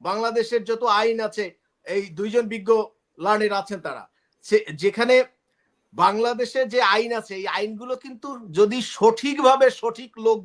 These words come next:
দ্বারা হয়, তাহলে এ দিয়েও বাংলাদেশের মানুষ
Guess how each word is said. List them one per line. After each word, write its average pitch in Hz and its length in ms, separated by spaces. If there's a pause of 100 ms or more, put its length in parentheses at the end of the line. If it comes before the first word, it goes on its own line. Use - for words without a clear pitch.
দ্বারা 208 180
হয়, 160 320 (840)
তাহলে 226 280
এ 233 240
দিয়েও 269 300
বাংলাদেশের 233 640
মানুষ 214 520